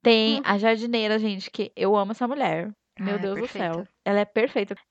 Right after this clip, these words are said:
Speaker 1: E tem as criancinhas, que eu achei super legal a participação dessas criancinhas, diferente do, do livro, que elas são mais ambíguas. Aqui elas são ambíguas, mas, tipo, logo você percebe qual que é a delas.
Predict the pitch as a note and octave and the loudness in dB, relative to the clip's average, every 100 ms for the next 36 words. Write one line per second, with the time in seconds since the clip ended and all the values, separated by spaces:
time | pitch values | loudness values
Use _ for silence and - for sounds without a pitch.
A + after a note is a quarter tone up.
0 | - G3 A3 A3+ A3 A#3+ A#3+ D4 C4+ D#4+ | -12 -4 -2 -2 2 2 2 2 -2 -2
1 | - C#4+ D4 C#4 C4+ C4 - - _ C4 | -8 -2 2 4 2 -2 -6 -20 _ -4
2 | D4+ C#4+ C4 G#3+ G3 A3 - A3 G#3 G#3 | 2 2 6 6 6 0 -4 -8 -8 -8
3 | G#3 G3+ G3 G#3 F#3 G3+ G#3 F#3+ F3+ G#3 | -10 -6 -6 -6 -8 -6 -6 -8 -10 -8
4 | F#3 G3+ F#3+ F#3 F#3+ F#3+ F#3 F3 - - | -6 -8 -10 -6 -4 -4 -4 -8 -12 0
5 | G3+ F#3+ F#3 G#3 G3 F#3+ G3 F#3 F3+ F3+ | 0 0 -2 2 2 2 -2 0 2 0
6 | F#3 F3 F3 - _ - - - - _ | -2 -6 -8 -16 _ -20 -20 -20 -20 _
7 | - F#3 F#3+ E3 A#3 A3+ G#3 F#3 E3+ - | -4 -2 -2 -4 -4 -4 2 2 2 -8
8 | - - G#3 - B3+ B3+ B3+ - E4 C#4+ | -16 0 0 0 2 4 4 2 -2 -2
9 | C4 C4 B3 B3 - B3+ A#3 A#3+ A#3+ C4 | -4 -4 0 -2 -2 -10 -4 2 4 4
10 | F4 - D#4+ - B3+ B3 B3 A#3+ B3+ A#3 | -2 -8 -8 0 0 0 0 0 0 0
11 | G3+ E3+ E3+ - | 0 0 -6 -12